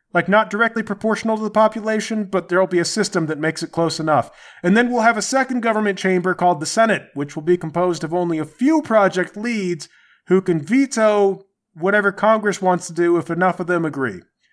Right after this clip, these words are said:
But don't worry, though, you, you'll get to vote for them, too. It's just that they'll have a lot more concentrated power for reasons. So that's, that's the system that we ought to do. And also, I'll be president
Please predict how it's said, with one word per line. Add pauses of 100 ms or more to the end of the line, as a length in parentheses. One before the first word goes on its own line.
(280)
But
don't
worry,
though,
you,
you'll
get
to
vote
for
them,
too.
It's
just
that
they'll
have
a
lot
more
concentrated
power (880)
for
reasons. (580)
So
that's, (380)
that's
the
system
that
we
ought
to
do.
And
also,
I'll
be
president